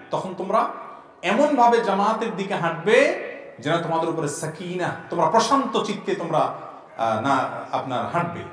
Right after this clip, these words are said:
অর্থাৎ ধীরে ধীরে, ধীরস্থিরতার সাথে, সুকুনের সাথে তোমরা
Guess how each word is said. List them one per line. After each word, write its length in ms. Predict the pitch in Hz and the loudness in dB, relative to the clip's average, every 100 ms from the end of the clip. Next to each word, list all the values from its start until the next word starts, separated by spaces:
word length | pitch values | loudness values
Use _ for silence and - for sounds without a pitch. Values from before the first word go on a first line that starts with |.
| - | -6
অর্থাৎ 240 | 143 151 - - - - 113 | -4 -4 -8 -14 -20 -20 -4
ধীরে 240 | 175 214 | 0 2
ধীরে, 520 | 196 135 104 - - - - 113 | 2 0 -2 -8 -16 -20 -20 -4
ধীরস্থিরতার 580 | 196 240 - 208 180 160 | 0 2 0 -4 -2 -2
সাথে, 240 | - 147 | -4 -6
সুকুনের 480 | 143 208 320 330 254 | -6 -4 4 6 6
সাথে 260 | - 214 170 | 2 -2 -4
তোমরা 380 | 160 202 - | -2 0 0